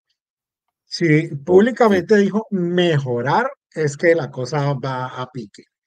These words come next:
Speaker 2: La cosa no está bien. La cosa no está bien.
Speaker 1: ¿A quién
Speaker 2: Eh,
Speaker 1: traemos pa' que nos salve esto?
Speaker 2: ¿Otra
Speaker 1: ¿Quién
Speaker 2: vez
Speaker 1: sería
Speaker 2: a,
Speaker 1: bueno?
Speaker 2: otra vez a Luke Black? <laughs>
Speaker 1: Ay, no,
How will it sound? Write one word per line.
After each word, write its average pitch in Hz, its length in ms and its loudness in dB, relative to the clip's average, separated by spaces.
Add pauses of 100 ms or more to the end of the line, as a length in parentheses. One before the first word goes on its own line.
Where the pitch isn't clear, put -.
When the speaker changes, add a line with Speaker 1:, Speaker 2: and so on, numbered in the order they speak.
(180)
Speaker 2:
La 90 120 -6
cosa 101 260 -4
no 104 60 -4
está 98 160 -6
bien. 90 260 -8 (1600)
La 92 120 -8
cosa 90 260 -10
no 92 80 -6
está 87 180 -10
bien. 82 200 -10 (340)
Speaker 1:
¿A 147 100 -10
quién 180 280 2
Speaker 2:
Eh, 208 80 6
Speaker 1:
traemos 170 440 2 (240)
pa' 143 160 -2
que 143 160 -2
nos 123 240 -6
salve 135 460 0
esto? - 300 -10 (1160)
Speaker 2:
¿Otra 117 340 4
Speaker 1:
¿Quién 131 120 6
Speaker 2:
vez 127 80 2
Speaker 1:
sería 131 300 0
Speaker 2:
a, 117 40 4
Speaker 1:
bueno? 95 400 -2 (440)
Speaker 2:
otra 117 320 -2
vez 123 240 0
a 123 100 0
Luke 120 240 -4
Black? 139 380 -4 (180)
<laughs> - 200 -2 (1120)
Speaker 1:
Ay, 202 360 2
no, 117 160 -6